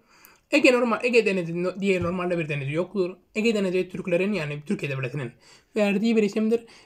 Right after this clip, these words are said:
Ege Denizi'nin normal ismi Doğu Akdeniz'dir. Bunu belirtelim. Doğu Akdeniz'deki Venedik'in son toprağı olan Girit'in bu dönemde fethi tamamlanıyor. Ve Girit artık Ak-,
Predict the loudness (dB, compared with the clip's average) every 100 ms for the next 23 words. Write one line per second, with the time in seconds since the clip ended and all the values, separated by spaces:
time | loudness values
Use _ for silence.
0 | _ 4 6 6 4 2 -2 -2 -2 -2
1 | -4 0 0 0 -4 -8 -14 -14 -16 -8
2 | 0 2 2 0 -6 -8 -14 _ _ _
3 | 2 6 6 4 2 -2 -2 -4 0 0
4 | 2 0 -2 -6 -10 _ -6 -2 -2 -2
5 | -4 -4 -4 -4 -4 -2 0 0 0 0
6 | -2 -6 _ _ _ _ _ _ _ _
7 | _ 0 0 0 -4 -4 -6 -4 -6 -4
8 | -6 -4 -8 -8 -8 -8 -4 0 2 2
9 | -2 -6 -6 -6 -6 -10 -6 -6 -8